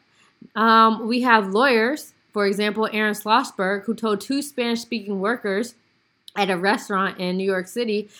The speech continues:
that he would call ice on them, um, because they were speaking Spanish and they should learn to speak English in America, which is interesting because, once again,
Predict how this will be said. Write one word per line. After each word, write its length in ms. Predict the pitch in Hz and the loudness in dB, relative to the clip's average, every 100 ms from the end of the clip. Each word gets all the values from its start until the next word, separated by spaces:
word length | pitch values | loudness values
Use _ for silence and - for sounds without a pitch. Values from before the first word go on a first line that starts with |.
| _ | _
that 100 | - | -2
he 100 | 233 | 0
would 160 | 285 240 | 0 -2
call 300 | 233 202 - | 0 0 4
ice 280 | 220 302 - | 4 4 0
on 180 | 196 180 | -4 -2
them, 300 | 175 233 247 _ _ _ _ - | -2 -4 -6 _ _ _ _ 0
um, 300 | 202 202 202 | 4 4 2
because 280 | 202 220 208 | 0 -2 0
they 100 | 214 | 0
were 100 | 208 | 0
speaking 340 | - 220 208 | -4 -6 -6
Spanish 460 | 208 226 226 202 202 | -2 -2 0 -2 -4
and 140 | 196 | -2
they 120 | 202 | -2
should 200 | 220 208 | -2 -4
learn 160 | 196 202 | -4 -6
to 60 | |
speak 340 | 196 - 214 - | -8 -6 -6 -4
English 500 | 226 220 185 220 - _ _ - | -2 0 0 -2 -6 _ _ -4
in 160 | 226 | -2
America, 640 | 226 185 160 160 185 233 254 _ _ _ _ _ _ _ | 0 0 -2 -4 -4 -6 -8 _ _ _ _ _ _ _
which 360 | 170 185 185 - _ _ _ _ _ _ _ - | -10 -10 -10 -20 _ _ _ _ _ _ _ -12
is 140 | 185 | -10
interesting 560 | - 180 175 - 190 226 | -8 -8 -8 -8 -6 -6
because, 320 | 226 170 165 | -6 -10 -8
once 220 | 165 165 | -10 -10
again, 500 | 170 160 175 220 233 | -10 -10 -10 -12 -16